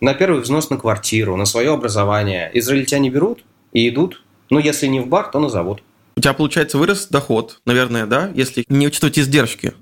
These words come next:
Speaker 2: Но и цены же, наверное, тоже выросли, да? Сколько из этих денег приходится давать на аренду жилья и на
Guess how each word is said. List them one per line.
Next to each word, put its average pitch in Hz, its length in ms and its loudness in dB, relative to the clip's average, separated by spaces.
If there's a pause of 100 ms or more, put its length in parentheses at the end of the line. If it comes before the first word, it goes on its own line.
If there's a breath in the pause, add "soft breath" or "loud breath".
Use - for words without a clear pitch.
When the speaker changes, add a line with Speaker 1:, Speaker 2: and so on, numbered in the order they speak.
(140)
Speaker 2:
Но 135 840 0 (160)
и 135 100 2
цены 208 220 0
же, 143 80 0
наверное, 117 200 0
тоже 113 200 -2
выросли, 107 360 -4
да? 139 280 0
Сколько 156 720 -2 (240 soft breath)
из 139 140 2
этих 147 180 0
денег 165 220 0
приходится 123 560 0
давать 123 400 0
на 117 180 2
аренду 117 340 0
жилья 120 640 0 (100)
и 120 140 0
на 110 460 0